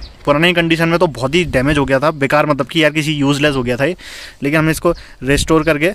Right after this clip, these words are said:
दोबारा से perfect बना दिया। और जो ऊपर की light थी, आपने देखी थी, ये भी ख़राब हो रही थी, तो ये वाली भी मैंने दोबारा से refresh करके, मतलब, लगा दी है इसको। तो बिल्कुल condition wise तो अभी बिल्कुल better हो गया है। तो ये है इसका side look,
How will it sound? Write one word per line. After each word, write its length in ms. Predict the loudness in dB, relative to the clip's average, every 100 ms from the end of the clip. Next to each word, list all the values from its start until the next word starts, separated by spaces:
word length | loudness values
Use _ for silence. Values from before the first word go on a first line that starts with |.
| -4
दोबारा 320 | -2 0 2
से 200 | 2 -2 -6 -10 -4
perfect 340 | -2 -2 -2
बना 200 | 0 0
दिया। 160 | 0 0 -2 -12 -6
और 200 | 0 2
जो 100 | 4
ऊपर 160 | 2
की 80 | 2
light 240 | 2 2 2
थी, 40 |
आपने 180 | 2 2
देखी 200 | 2 2
थी, 120 | 0
ये 60 | 0
भी 80 |
ख़राब 240 | -2 -4 -2
हो 80 | -4
रही 160 | -6
थी, 40 | -10 -14 _ _ _
तो 40 | -8
ये 160 | -4
वाली 200 | 0 0
भी 80 | -2
मैंने 200 | -4 -2
दोबारा 280 | 0 0 -2
से 140 | -2
refresh 280 | -6 -4 -6
करके, 220 | -6 -6
मतलब, 200 | -4 -2
लगा 200 | -2 -2
दी 140 | -4 -4
है 60 |
इसको। 220 | -6 -8 -12 -14 -20 -20 -16
तो 100 | -10
बिल्कुल 220 | -10 -8 -6
condition 420 | -2 -2 -2 -2
wise 240 | -2 -4
तो 80 | -6
अभी 100 | -4
बिल्कुल 240 | -6 -4
better 240 | -4 -4 -4
हो 80 | -6
गया 140 | -8
है। 60 | -12 -16 -16 -14 -14 -16 -14 -12 -12 -18 -20 -18
तो 100 | -16
ये 260 | -6 0 2
है 80 | 0
इसका 180 | -2
side 220 | -4 -4 -2
look, 180 | -4